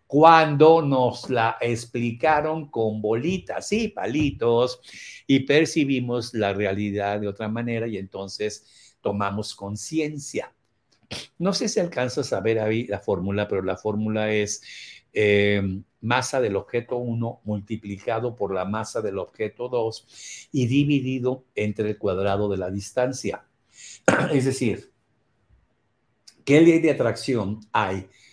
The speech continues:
entre la Tierra y Júpiter? Masa de Júpiter multiplicado por la masa de la Tierra y dividido entre el cuadrado de la distancia. Y esa es la fuerza gravitacional que hay entre la Tierra y Júpiter.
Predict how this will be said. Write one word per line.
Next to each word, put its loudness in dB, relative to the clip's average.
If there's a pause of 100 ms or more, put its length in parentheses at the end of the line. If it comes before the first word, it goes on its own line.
(240)
entre -2
la -4
Tierra 0
y -4
Júpiter? -10 (720)
Masa 0
de -2
Júpiter -4 (1120)
multiplicado -2
por 0
la -2
masa -4
de -4
la -6
Tierra -2 (720)
y 0
dividido 2
entre -2
el -6
cuadrado 0
de 0
la -2
distancia. -6 (1040)
Y 0
esa 0
es -8
la -2
fuerza -4
gravitacional -2
que -2
hay 0
entre -2
la 0
Tierra 0
y -4
Júpiter. -6